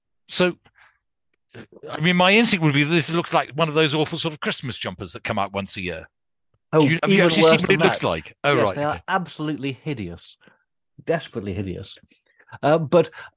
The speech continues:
Speaker 2: in, in their, their own tests, when they put it in front of, uh, facial recognition cameras, the, the cameras could identify people in the scene, but people wearing the jumpers,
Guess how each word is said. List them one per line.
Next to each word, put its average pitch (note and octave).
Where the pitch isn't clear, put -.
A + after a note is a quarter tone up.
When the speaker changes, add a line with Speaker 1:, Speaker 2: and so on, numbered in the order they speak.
Speaker 2:
in, E3+
in F3
their, E3
their E3
own G3
tests, -
when C3
they C3+
put D#3+
it D3
in C3
front C3+
of, A#2+
uh, -
facial C#3+
recognition C#3
cameras, B2+
the, C3+
the C#3+
cameras D#3
could D3
identify C3+
people A#2
in G#2
the G#2
scene, G#2+
but A#2+
people C3+
wearing D3
the A#2+
jumpers, B2